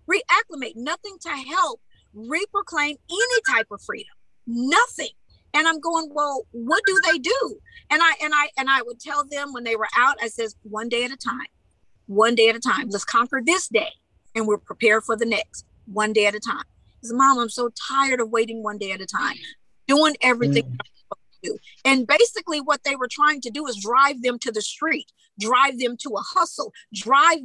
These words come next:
Speaker 1: them to something that we call survival.
Speaker 2: Mm-hmm.
Speaker 1: That, you know, that's by any means necessary.
Speaker 2: Yes, and they'll come right back and get 'em and put 'em right
Speaker 1: Oh.
Speaker 2: back in the system.
Speaker 1: It's a setup. It's
Speaker 2: Yeah.
Speaker 1: a,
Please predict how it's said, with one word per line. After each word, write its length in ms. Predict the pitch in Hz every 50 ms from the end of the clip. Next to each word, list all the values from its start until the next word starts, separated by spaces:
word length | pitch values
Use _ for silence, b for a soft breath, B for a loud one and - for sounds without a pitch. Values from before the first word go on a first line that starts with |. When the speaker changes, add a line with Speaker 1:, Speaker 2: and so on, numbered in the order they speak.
| 240 277
Speaker 1:
them 120 | 277 285 285 262 -
to 60 | 233
something 720 | 208 - - - - 339 330 349 - - - 254 233 214 226 - _ _ - 254
that 100 | 254 226 240
we 60 | 269 254
call 260 | - - 220 214 214 214 226 - -
survival. 600 | 285 302 294 285 320 359 381 403 440 320 226 - - _ _ _ _ _ -
Speaker 2:
Mm-hmm. 480 | - 135 147 151 143 127 147 156 156 165 165 - _ - -
Speaker 1:
That, 120 | - - _ _ _ -
you 80 | 403 466 - 392
know, 120 | - 359 320 262 254 269
that's 160 | 320 466 - 285
by 60 | 285 269 269 330
any 120 | 381 381 381 381
means 160 | 403 403 381 - 349 294
necessary. 480 | - - 226 - 233 202 - - - _ _ _ _ _
Speaker 2:
Yes, 360 | - 135 151 151 143 139 - 143
and 100 | 151 156
they'll 220 | 170 170 170 175 - 220
come 120 | 175 180 190 196
right 120 | 208 202 196 240
back 160 | 220 - 247 196
and 100 | 185 180
get 160 | 208 214 202 175
'em 100 | 147 151
and 100 | 151 151
put 120 | 208 170 160
'em 80 | 151 147 -
right 100 | 175 175
Speaker 1:
Oh. 40 | - -
Speaker 2:
back 120 | - 175 175 160
in 40 |
the 80 | 156 156 - - 156
system. 340 | 135 - - - 107 - - _ _ _ _ _ _ _ _ _ _ _ _ - 330
Speaker 1:
It's 120 | 330 - 359
a 0 | 320 - 392
setup. 260 | 403 392 359 - - - - _ _ _ _ _ -
It's 140 | 123 302 294 131
Speaker 2:
Yeah. 120 | 131
Speaker 1:
a, 40 | 127